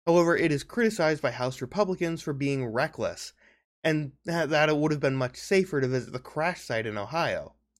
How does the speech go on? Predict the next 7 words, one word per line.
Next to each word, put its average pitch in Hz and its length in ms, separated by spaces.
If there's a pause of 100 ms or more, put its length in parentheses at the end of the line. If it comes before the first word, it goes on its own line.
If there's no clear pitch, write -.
(640)
Russia 240 260
is 196 300
also 170 340
reacting 127 500
negatively, 113 580
of 95 140
course. 117 340